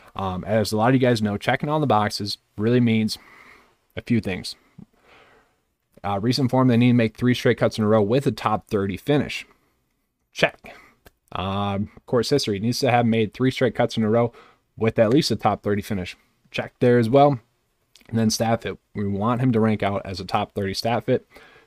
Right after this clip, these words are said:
So I bring that up because Hideki was pretty much one of those players last week. That was a guy that was checking all the boxes.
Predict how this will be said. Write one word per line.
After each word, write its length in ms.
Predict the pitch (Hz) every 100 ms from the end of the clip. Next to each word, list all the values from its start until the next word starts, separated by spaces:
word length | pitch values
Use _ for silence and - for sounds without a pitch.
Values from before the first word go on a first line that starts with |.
| -
So 280 | - 117 107
I 120 | 104
bring 180 | 131 135
that 120 | 139
up 140 | 143
because 420 | 135 - 117 110
Hideki 400 | - 123 131 139 127
was 160 | 104
pretty 220 | - 131
much 220 | 117 110 -
one 140 | 104
of 40 |
those 100 | 98
players 320 | - 120 104 101
last 260 | 131 143
week. 160 | 110 107 _ _ - -
That 240 | 135 147
was 180 | 156 127 - -
a 80 | 110
guy 160 | 110 127
that 80 |
was 100 | 123
checking 300 | - 127 -
all 100 | 113
the 60 | 107
boxes. 480 | 117 143 127 92